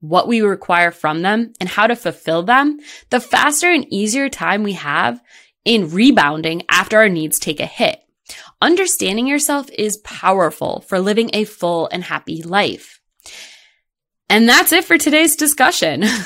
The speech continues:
<laughs> We're not going to close today's episode with the Power Four guest questions, since we didn't have a guest today. But if you'd like to hear the questions and my response to them,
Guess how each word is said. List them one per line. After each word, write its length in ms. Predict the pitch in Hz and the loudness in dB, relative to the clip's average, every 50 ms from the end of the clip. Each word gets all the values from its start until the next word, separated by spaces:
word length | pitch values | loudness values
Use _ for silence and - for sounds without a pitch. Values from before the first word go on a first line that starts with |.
| - - _ | -10 -16 _
<laughs> 340 | _ - - - - - - | _ -20 -20 -20 -20 -8 -2
We're 160 | - 247 240 | 2 6 6
not 220 | 240 233 233 269 | 8 8 6 4
going 180 | - 359 349 330 | 2 2 0 0
to 80 | - 330 | 0 -2
close 380 | 294 - 226 202 196 196 202 202 | -2 2 4 4 4 4 2 0
today's 360 | - 196 190 185 190 180 180 | -2 0 0 0 0 2 2
episode 420 | 170 - - 170 - 185 180 180 | 0 0 0 -2 -2 0 0 -2
with 100 | 180 180 | -2 -4
the 60 | - | -8
Power 380 | 180 - - - 185 190 208 226 | -10 -6 0 2 4 4 4 4
Four 240 | - - 190 185 180 | 2 0 -2 -2 -2
guest 400 | 170 - - 151 - - - - | -4 -2 -2 -2 0 0 -2 0
questions, 560 | 247 254 262 - - 330 349 359 349 320 - _ _ _ - | 2 2 2 2 0 -2 0 0 -2 -4 -6 _ _ _ -6
since 460 | - - - 240 240 233 233 233 - | -4 0 2 2 2 0 0 -4 -4
we 140 | - 202 214 | -4 -4 0
didn't 220 | 196 233 240 254 | 2 2 2 2
have 120 | 247 240 233 | 2 0 0
a 60 | 233 | 2
guest 240 | 233 233 240 - - | 0 0 2 2 0
today. 420 | 180 151 147 - - - 185 - _ _ - - - - - _ - | 0 0 0 -2 -2 -4 -6 -10 _ _ -18 -18 -18 -18 -12 _ 2
But 300 | 247 247 247 220 - - | 4 6 6 6 4 2
if 160 | - 233 220 | 0 0 2
you'd 200 | 240 247 226 196 | 2 0 0 0
like 340 | 202 196 202 208 226 277 - | 0 2 4 4 4 4 2
to 100 | - 320 | 2 0
hear 200 | 240 220 254 262 | 2 2 0 0
the 80 | 220 220 | 0 -2
questions 520 | - - 170 185 - - 247 247 262 247 - | 0 0 0 0 0 -2 -4 -4 -4 -4 -4
and 160 | - 180 180 | -4 -4 -2
my 80 | 180 175 | -2 -4
response 500 | 175 180 180 - 175 170 165 175 - - | -4 -4 -6 -4 -4 -4 -4 -6 -8 -10
to 220 | - - 240 247 | -8 -4 -4 -2
them, 420 | 247 226 170 156 - - 226 220 | -2 0 -2 -2 -2 -4 -6 -8